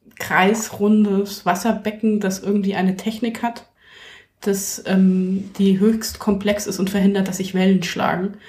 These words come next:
Das heißt, es ist ein ganz schwarzes Wasser und in der Mitte liegt eine Blume, die, glaub ich, täglich ausgetauscht wird. Und in den Boden eingelassen sind Steine mit Orten von Konzentrations- und Vernichtungslagern.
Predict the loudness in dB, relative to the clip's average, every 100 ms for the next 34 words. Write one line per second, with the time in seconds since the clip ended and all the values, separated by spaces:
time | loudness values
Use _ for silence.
0 | -20 -20 -12 -2 -2 -2 -8 -2 0 2
1 | 0 -2 0 4 4 2 -4 -4 -4 -8
2 | -16 -18 -18 _ -20 -16 -4 -2 0 0
3 | 0 -2 -2 -2 -2 -2 -2 -4 -8 -16
4 | -18 -20 -20 -20 -20 -18 -8 -2 -2 2
5 | 2 2 2 -4 -2 -2 -4 -2 -2 -2
6 | -6 -4 -6 -6 -6 -6 -6 -4 -6 -6
7 | -12 _ _ -20 -20 -20 _ -6 -4 -2
8 | -2 -2 0 0 0 2 2 2 2 2
9 | 2 0 0 0 0 -2 -4 -6 -6 0
10 | 2 4 4 4 4 4 0 -8 -14 -4
11 | 2 2 2 -2 -2 -2 -4 -2 -2 -2
12 | -6 -4 -2 -2 -6 -8 -6 0 0 2
13 | -2 2 2 2 -4 -2 -4 -2 -2 -2
14 | -4